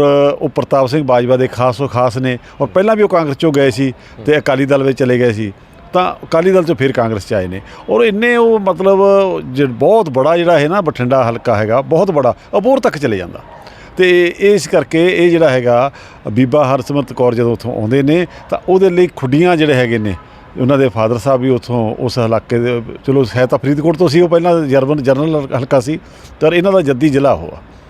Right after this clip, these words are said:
ਤੇ ਇਹ ਜਿਹੜੀ ਚੋਣ ਹੋਊਗੀ, ਅ, ਜੇ ਬੀਬਾ ਹਰਸਿਮਰਤ ਕੌਰ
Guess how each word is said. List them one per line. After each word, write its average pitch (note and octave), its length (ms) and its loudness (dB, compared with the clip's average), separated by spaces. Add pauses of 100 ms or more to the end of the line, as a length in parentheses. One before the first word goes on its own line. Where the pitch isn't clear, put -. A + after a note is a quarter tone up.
(260)
ਤੇ C3 340 2
ਇਹ F#3+ 320 2
ਜਿਹੜੀ E3 260 0 (140)
ਚੋਣ D3+ 220 2
ਹੋਊਗੀ, B2+ 440 0
ਅ, B2+ 800 -2
ਜੇ B2 260 2
ਬੀਬਾ C3+ 300 2
ਹਰਸਿਮਰਤ B2 360 -6
ਕੌਰ B2 360 -4